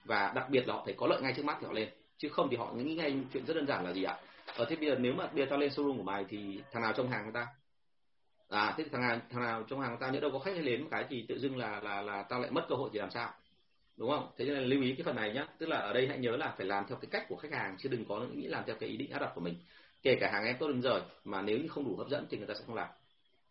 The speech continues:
Ok? Giống hệt cái kiểu hàng iPhone thôi. Hàng iPhone thì mọi người cứ bảo là tốt, nhưng mà tốt ở đây liên quan đến câu chuyện là vậy thì cái tốt đấy có phải ai cũng cần đâu. Chẳng hạn như anh đang livestream bằng một cái máy của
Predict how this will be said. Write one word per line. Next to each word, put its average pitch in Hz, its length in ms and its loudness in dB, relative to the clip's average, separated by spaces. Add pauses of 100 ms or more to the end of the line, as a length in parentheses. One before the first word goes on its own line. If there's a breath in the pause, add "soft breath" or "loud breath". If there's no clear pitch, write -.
(560)
Ok? - 120 -8 (1500)
Giống 120 120 2
hệt 175 120 6
cái 143 80 0
kiểu 120 160 2
hàng 110 160 0
iPhone 147 300 8
thôi. 143 160 2 (100)
Hàng 123 160 0
iPhone 135 280 2
thì 131 60 -2
mọi 120 100 -4
người 113 120 0
cứ 151 60 0
bảo 123 140 0
là 92 60 0
tốt, 175 280 2
nhưng 151 100 -2
mà 131 60 0
tốt 180 200 2
ở 139 60 0
đây 131 140 2
liên 139 180 0
quan 135 140 0
đến 131 60 -4
câu 139 160 -2
chuyện - 120 -6
là 113 80 -4
vậy 113 160 -2
thì 117 200 -4 (460 soft breath)
cái 127 120 2
tốt - 140 4
đấy 135 260 2
có 147 60 -2
phải 147 120 -2
ai 113 120 2
cũng 135 80 -4
cần 127 160 -2
đâu. 123 120 -2 (260)
Chẳng 110 120 -2
hạn 110 100 0
như 139 80 0
anh 143 160 4
đang 135 140 2
livestream 131 320 0
bằng 110 160 -2
một 113 80 -6
cái 107 80 -4
máy 107 200 0
của 101 240 -2